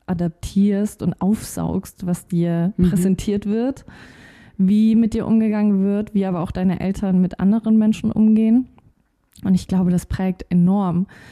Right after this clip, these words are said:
Speaker 1: Wenn es jetzt aber darum geht, ob ich ein bestimmtes Erziehungs-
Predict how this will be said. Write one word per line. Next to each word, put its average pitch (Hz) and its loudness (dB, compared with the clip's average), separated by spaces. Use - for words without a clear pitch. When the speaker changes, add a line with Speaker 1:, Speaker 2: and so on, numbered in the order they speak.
Speaker 1:
Wenn 202 0
es 202 0
jetzt 196 -4
aber 185 -2
darum 185 0
geht, 185 -2
ob - -10
ich - -6
ein 190 2
bestimmtes 196 -2
Erziehungs- 202 -2